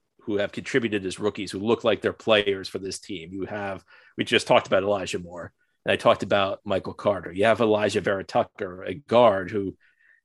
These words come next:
been a little up and down lately, but really looks like he's on his way to becoming a quality starting guard. And then you also have Michael Carter the second, who's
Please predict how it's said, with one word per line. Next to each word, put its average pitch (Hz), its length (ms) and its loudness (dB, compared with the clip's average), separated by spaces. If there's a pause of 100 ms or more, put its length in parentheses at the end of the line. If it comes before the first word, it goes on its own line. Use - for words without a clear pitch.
(140)
been 247 120 4
a 233 60 8
little 214 220 8
up 190 160 6
and 180 80 2
down 180 320 6
lately, 117 380 2
but 110 280 -2
really 151 200 2
looks 139 200 -4
like 131 140 2
he's 123 160 -6
on 123 300 -2
his 113 200 -6
way 113 200 0
to 110 80 -8
becoming 107 400 -6
a 95 60 -8
quality 110 680 0
starting 98 420 0
guard. 95 460 -4 (540)
And 120 100 -2
then 156 100 2
you 165 80 4
also 147 200 4
have 123 100 2
Michael 123 300 -4
Carter 113 340 0
the 101 100 -2
second, 101 600 -2 (100)
who's 101 540 -4